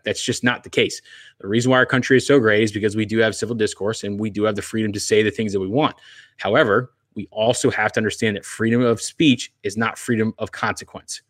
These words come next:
It just doesn't work that way. And the W N B A issued a statement last Tuesday saying that it's based on the principle, the W N B A, of equal and fair treatment of all people, and we, along with the teams and players, will continue to use our platforms to vigorously advocate for social justice.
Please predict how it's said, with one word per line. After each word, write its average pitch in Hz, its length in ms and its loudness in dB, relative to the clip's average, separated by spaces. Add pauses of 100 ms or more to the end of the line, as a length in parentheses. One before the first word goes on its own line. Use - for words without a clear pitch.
(160)
It 101 80 -14
just 110 140 -2
doesn't 120 280 2
work 113 220 2
that 92 180 -8
way. 73 220 -16 (440)
And 101 360 -2 (1300)
the 117 240 -6
W 139 280 6
N 131 80 6
B 120 140 4
A 147 240 6
issued 120 240 -4
a 110 40 0
statement 123 480 -2 (400)
last 120 240 -2
Tuesday 127 320 0
saying 107 340 -2
that 107 340 -6
it's - 300 -12 (240)
based 139 280 2
on 123 100 -2
the 113 60 2
principle, 110 500 -4
the 117 100 -6
W 101 260 0
N 95 60 -2
B 92 140 -2
A, 101 180 -6 (300)
of 107 100 -2
equal 127 300 2
and 113 100 -2
fair 123 160 4
treatment 113 360 0
of 101 140 -10
all 135 200 0
people, 107 460 -6
and 101 160 -8
we, 123 420 2
along 113 280 2
with 104 100 0
the 101 80 -6
teams 113 340 -2
and 135 140 0
players, 98 360 -2 (300)
will 117 80 0
continue 127 380 2
to 117 60 2
use 117 160 2
our 107 100 2
platforms 107 560 -4
to 101 100 -10
vigorously 123 560 2
advocate 110 480 -2
for 98 80 -12
social 101 360 -6
justice. - 460 -6